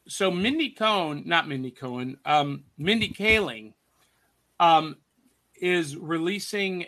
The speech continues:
a, um, new Velma series, animated series with Velma in high school.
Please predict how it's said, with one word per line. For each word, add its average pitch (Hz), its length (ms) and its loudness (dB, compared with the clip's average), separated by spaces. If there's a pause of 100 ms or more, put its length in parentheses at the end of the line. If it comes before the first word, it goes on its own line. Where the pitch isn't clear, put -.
a, 165 460 0
um, 139 440 2 (540)
new 165 320 -4
Velma 170 600 2 (120)
series, 135 760 -8 (600)
animated 170 540 2
series 139 680 -4 (120)
with 139 240 -4
Velma 170 440 2
in 151 160 -8
high 175 260 0
school. 135 520 -6